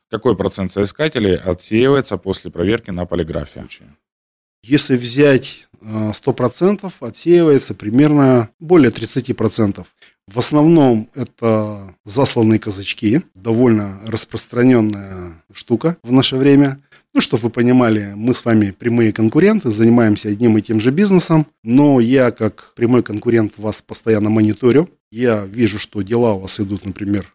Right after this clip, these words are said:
Speaker 2: немного лучше или намного лучше, чем у меня. И мне становится интересно, а откуда у вас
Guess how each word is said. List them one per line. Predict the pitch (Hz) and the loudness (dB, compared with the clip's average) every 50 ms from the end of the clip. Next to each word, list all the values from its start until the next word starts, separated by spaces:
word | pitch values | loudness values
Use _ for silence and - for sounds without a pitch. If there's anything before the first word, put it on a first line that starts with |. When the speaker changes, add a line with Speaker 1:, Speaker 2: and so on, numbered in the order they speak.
| _ - | _ -2
Speaker 2:
немного | 113 139 160 185 175 135 113 113 | 2 4 4 6 4 4 2 2
лучше | 113 113 117 139 160 - - 185 175 - | 0 -2 -2 -2 -2 -4 -6 -8 -10 -6
или | 120 113 107 107 | -2 0 0 2
намного | 104 104 107 98 101 107 113 127 135 | 2 0 0 -2 0 0 2 2 4
лучше, | 151 156 175 175 - - 151 | 4 4 4 2 0 -4 -10
чем | - 160 143 143 | -8 -4 -2 2
у | 143 | 4
меня. | 143 143 143 143 139 139 139 - _ _ _ _ _ _ | 4 6 4 4 2 0 -6 -12 _ _ _ _ _ _
И | - | -16
мне | 98 104 131 175 | -6 0 0 2
становится | 175 - - 147 156 160 151 - - 131 | 2 2 0 2 4 4 4 4 2 -4
интересно, | 131 127 - 139 139 131 117 - - 104 95 92 90 90 - | -6 -6 -4 -2 0 2 0 0 -2 -6 -10 -10 -12 -14 -16
а | - 104 101 101 101 98 95 | -16 -14 -12 -12 -10 -12 -12
откуда | 98 - - 160 151 143 | -14 -12 -10 -8 -6 -4
у | 120 113 113 | -4 -2 0
вас | 123 131 120 - - - - | 0 0 0 -2 -6 -12 -18